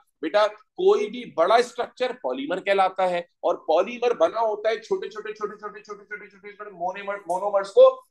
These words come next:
combine करके उन छोटे units को आप क्या कहते हैं? Monomer कहते हैं।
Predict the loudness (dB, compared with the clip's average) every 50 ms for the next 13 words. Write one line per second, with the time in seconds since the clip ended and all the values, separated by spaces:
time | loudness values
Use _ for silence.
0 | _ _ 2 2 4 4 4 2 2 2 -2 -4 -2 -2 -2 -2 -4 -6 -6 -6
1 | -8 _ _ -2 -2 -2 -2 -2 2 4 4 4 4 2 0 0 -2 -4 -6 0
2 | 2 4 4 4 2 2 0 0 0 -2 -4 -4 -4 -6 -6 -4 -4 -6 -6 -10
3 | _ _ _ _ _ -4 -2 0 0 0 0 0 0 0 0 -2 -2 -2 -6 -14
4 | -14